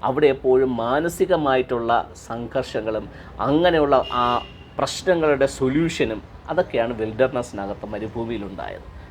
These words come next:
ശാരീരിക അധ്വാനം മരുഭൂമിയിലില്ല. അപ്പോൾ ഒരു വിൽഡർനെസ് എന്ന് പറയുന്ന മരുഭൂമിയുടെ അനുഭവം എന്ന് പറയുമ്പോൾ നമ്മുടെ സോളിൻ്റെ അകത്തുള്ള, ഇമോഷൻസിനകത്തുള്ള, വൈ-, വൈകാരിക ഭാവങ്ങൾക്കകത്തുള്ള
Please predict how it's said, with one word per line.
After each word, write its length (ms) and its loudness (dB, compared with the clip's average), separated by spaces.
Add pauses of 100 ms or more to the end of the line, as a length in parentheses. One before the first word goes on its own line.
(140)
ശാരീരിക 480 2
അധ്വാനം 440 -4
മരുഭൂമിയിലില്ല. 600 -10 (1160)
അപ്പോൾ 180 6
ഒരു 160 2
വിൽഡർനെസ് 540 4
എന്ന് 160 0
പറയുന്ന 260 2
മരുഭൂമിയുടെ 520 2
അനുഭവം 300 0
എന്ന് 160 -2
പറയുമ്പോൾ 340 0 (260)
നമ്മുടെ 220 -4 (100)
സോളിൻ്റെ 540 2 (180)
അകത്തുള്ള, 460 -8 (400)
ഇമോഷൻസിനകത്തുള്ള, 1040 0 (360)
വൈ-, 340 6 (140)
വൈകാരിക 520 6 (180)
ഭാവങ്ങൾക്കകത്തുള്ള 1080 0